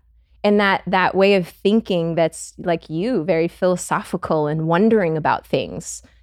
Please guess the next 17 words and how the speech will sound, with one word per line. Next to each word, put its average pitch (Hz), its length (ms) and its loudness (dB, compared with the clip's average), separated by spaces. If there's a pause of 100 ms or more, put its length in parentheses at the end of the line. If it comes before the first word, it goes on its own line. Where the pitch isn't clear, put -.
that 160 200 0
didn't 208 300 0
even, 175 600 -2
that 185 160 0
was 175 140 -4
not 151 400 -2
part 170 220 -2
of 156 80 -4
my 135 160 -4
being. 147 460 -6
I 165 120 -2
just 170 220 -4
wanted 151 340 -4
to 156 320 -4
know 160 240 0
the 151 200 -6
answer 135 520 -4